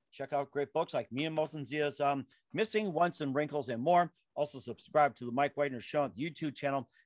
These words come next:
and follow The Mike Widener Show on Instagram and Twitter today. And also support The Mike Widener Show on Anchor F M, as well as PayPal and the mike widener show dot com. Make sure you do so today.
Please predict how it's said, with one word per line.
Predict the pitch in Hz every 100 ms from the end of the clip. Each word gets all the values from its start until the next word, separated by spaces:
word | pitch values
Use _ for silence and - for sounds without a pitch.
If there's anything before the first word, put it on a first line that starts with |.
| -
and | 135 -
follow | 147 127
The |
Mike | 127 131 123
Widener | 131 113
Show | 107 135
on | 123 120
Instagram | 151 - 131 131
and | 110
Twitter | - 135 123
today. | - 143 156 156 -
And | 127
also | 143 - 139 127 _ _ _ _
support | - 139 139 147
The | 139
Mike | 139 -
Widener | 143 135
Show | 117 -
on | 139 123 -
Anchor | 147 139
F | 123 -
M, | 156 175 165
as | 131
well | 117 117
as | 104
PayPal | - 175 135 156 160 160 _ _ -
and | 160 151 160 160 _ _ _ _
the | 113
mike | 123 127
widener | 131 117
show | - 123
dot | 135 123
com. | - 160 156
Make | 123
sure | - 127
you |
do | 101 107
so | - 107 -
today. | 117 98